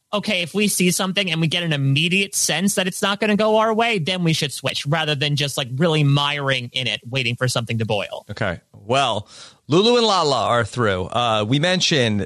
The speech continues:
Speaker 2: that the Holderness family, Raquel and Kayla, they got through with the mule task. Now, Akbar and Sherry have completed their task. And even Arun and Natalia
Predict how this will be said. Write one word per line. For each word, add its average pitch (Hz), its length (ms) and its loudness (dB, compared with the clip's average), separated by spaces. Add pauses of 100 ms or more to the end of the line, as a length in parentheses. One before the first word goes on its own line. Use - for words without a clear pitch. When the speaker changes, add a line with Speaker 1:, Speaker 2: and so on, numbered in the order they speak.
Speaker 2:
that 123 400 0
the 147 80 0
Holderness 160 400 2
family, 120 280 0
Raquel 175 240 0
and 185 80 -2
Kayla, 143 380 2
they 175 120 2
got 185 240 -2
through 185 240 4
with 180 160 0
the 175 60 0
mule 175 240 2
task. 117 600 -2 (100)
Now, 156 460 2 (220)
Akbar 196 500 2
and 196 140 2
Sherry 165 480 2
have 131 260 0
completed 160 500 0
their 156 200 2
task. 120 400 -2
And 160 140 2
even 240 360 0
Arun 170 540 2
and 220 120 0
Natalia 110 640 -2